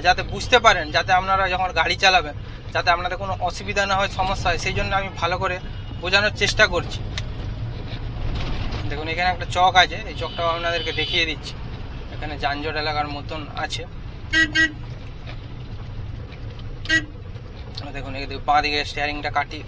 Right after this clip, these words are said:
কাটিয়ে রেখেছি। দেখুন আপনি স্টিয়ারিংটা এমনভাবে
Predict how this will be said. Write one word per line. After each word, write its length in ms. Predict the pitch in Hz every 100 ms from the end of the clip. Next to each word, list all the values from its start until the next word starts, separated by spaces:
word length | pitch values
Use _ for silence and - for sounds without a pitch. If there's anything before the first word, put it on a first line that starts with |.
| -
কাটিয়ে 260 | 147 156 151
রেখেছি। 300 | 143 147 - - - - - - - - - 202
দেখুন 180 | 208 185
আপনি 160 | 180 226 247
স্টিয়ারিংটা 640 | - 202 202 233 247 247 254 254 - - - - - - - - - - - - -
এমনভাবে 380 | 220 254 247 254